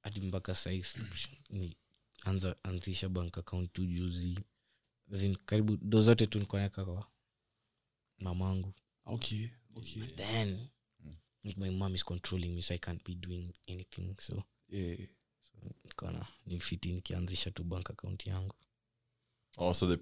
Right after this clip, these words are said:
Speaker 3: they, now, now you get paid directly, is what you're saying?
Speaker 1: Yeah,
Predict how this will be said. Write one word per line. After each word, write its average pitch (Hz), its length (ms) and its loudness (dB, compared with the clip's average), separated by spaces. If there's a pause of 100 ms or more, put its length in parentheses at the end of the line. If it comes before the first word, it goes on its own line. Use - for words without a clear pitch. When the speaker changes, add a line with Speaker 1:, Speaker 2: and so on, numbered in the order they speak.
Speaker 3:
they, 87 120 6 (220)
now, 87 200 2 (140)
now 87 120 2
you 82 220 0
get 78 200 -2
paid 78 160 0
directly, - 480 0
is - 180 -4
what 78 140 -2
you're 80 80 -2
saying? 62 260 -4
Speaker 1:
Yeah, 87 180 -2